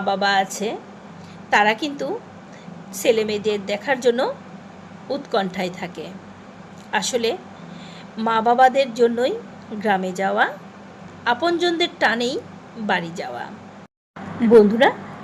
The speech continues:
তোমরা এই ছুটিতে কে কে কোথায় বেড়াতে যাচ্ছ অবশ্যই একটি কমেন্ট করে জানাতে ভুলবে না। তোমাদের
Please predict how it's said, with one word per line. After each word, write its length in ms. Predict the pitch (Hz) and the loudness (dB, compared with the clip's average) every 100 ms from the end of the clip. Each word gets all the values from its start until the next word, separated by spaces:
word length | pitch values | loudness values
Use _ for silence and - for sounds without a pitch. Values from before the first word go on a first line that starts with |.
| - | 4
তোমরা 200 | 240 240 247 240 | 8 8 8 4
এই 60 | 240 | 4
ছুটিতে 300 | 294 - 269 262 277 | 0 4 6 6 2
কে 80 | 277 | 0
কে 80 | 294 285 | 0 0
কোথায় 320 | 254 262 240 233 180 | 2 6 6 6 4
বেড়াতে 280 | 208 202 214 208 185 | 6 6 6 4 4
যাচ্ছ 240 | 160 - - - - - 196 | 0 0 -2 -2 -4 -4 -2
অবশ্যই 420 | 180 175 - 220 208 - | 0 -2 0 2 2 2
একটি 200 | 262 - 359 240 | 0 2 2 6
কমেন্ট 240 | 214 208 | 4 4
করে 120 | 220 214 | 2 2
জানাতে 260 | 214 202 214 226 | 4 2 2 0
ভুলবে 240 | 240 220 226 | 0 2 4
না। 40 | 440 - - - - - - | 4 0 -14 -18 -18 -18 -4
তোমাদের 300 | 214 202 208 | 0 4 4